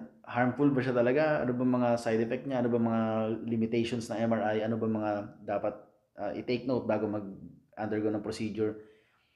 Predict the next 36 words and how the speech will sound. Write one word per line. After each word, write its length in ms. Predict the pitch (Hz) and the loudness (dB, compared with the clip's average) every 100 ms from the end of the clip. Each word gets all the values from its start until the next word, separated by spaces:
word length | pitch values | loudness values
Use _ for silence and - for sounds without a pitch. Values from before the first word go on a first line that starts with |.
| _ _ _ _ _ | _ _ _ _ _
Paano 320 | 123 139 135 131 135 135 - | 0 2 4 4 2 -2 -8
at 240 | - - - - _ - | -8 -8 -12 -20 _ -2
M 160 | 131 131 | 2 6
R 80 | |
I, 400 | 135 127 135 139 | 6 6 4 2
M 140 | 143 135 | 4 6
R 80 | 135 | 6
I 160 | 135 | 6
anatomy, 400 | 139 143 170 165 | 4 0 -2 -2
titingnan 240 | 127 131 131 | -2 0 2
din 160 | 131 | 2
natin. 400 | 143 143 120 104 | 2 2 -2 -4
Okay, 320 | 113 113 120 123 | -4 0 2 2
itong 240 | 139 131 | 0 0
part 160 | 131 143 | 0 0
na 80 | |
to, 400 | 147 151 139 135 | 0 0 0 -2
ganyan, 240 | 120 127 123 | 0 2 2
ganyan, 240 | 123 120 | 2 2
ganyan, 160 | 120 120 | 2 2
ganyan, 240 | 120 117 | 2 2
ganyan. 300 | 113 113 107 98 - _ _ _ | 0 0 -2 -8 -18 _ _ _
Ito 160 | 110 123 | -6 -2
yung 160 | 120 | 0
brain 320 | 120 131 127 123 | 4 4 4 4
na 80 | |
M 160 | 120 123 | 4 2
R 80 | 113 117 | 2 2
I, 160 | 113 107 | 0 -2
ito 160 | 110 110 | -6 -6
yung 400 | 110 110 113 - - _ _ - | -4 -4 -6 -10 -20 _ _ -2
M 120 | 117 | 4
R 80 | 117 | 4
I 160 | 113 120 | 4 4
ng 80 | |
lumbar, 720 | 120 131 123 113 104 101 98 | 4 4 4 4 2 0 -4